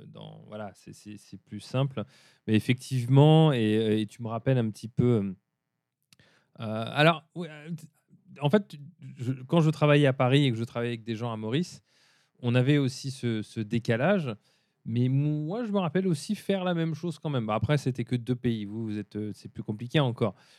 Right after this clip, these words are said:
Euh, mais c'est vrai que, euh, moi, j'ai tendance, euh, euh,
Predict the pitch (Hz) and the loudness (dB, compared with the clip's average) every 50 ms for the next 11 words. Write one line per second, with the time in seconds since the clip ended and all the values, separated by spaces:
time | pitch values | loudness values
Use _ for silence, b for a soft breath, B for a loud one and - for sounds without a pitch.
0 | b b - 117 113 110 110 110 110 113 113 113 107 110 113 113 117 120 123 131 | b b -4 0 2 2 4 4 4 2 2 0 -2 -4 -6 -6 -4 0 2 2
1 | 131 131 - 143 131 139 160 185 180 - _ 151 147 151 156 160 156 135 120 117 | 2 2 0 0 2 2 2 2 0 -2 _ 0 2 4 4 4 4 2 0 0
2 | 117 113 113 120 123 135 139 127 131 123 - 123 123 120 131 143 147 135 - - | -2 -4 -4 -4 0 0 0 0 -2 -2 -4 -4 -4 -2 -2 -2 -2 -2 -6 -6
3 | - 123 117 110 113 110 110 107 107 104 _ _ _ _ _ _ _ _ - 101 | -4 -2 -2 0 0 -2 -2 -2 -4 -6 _ _ _ _ _ _ _ _ -6 -6
4 | 101 104 104 104 101 104 | -4 -4 -4 -6 -6 -8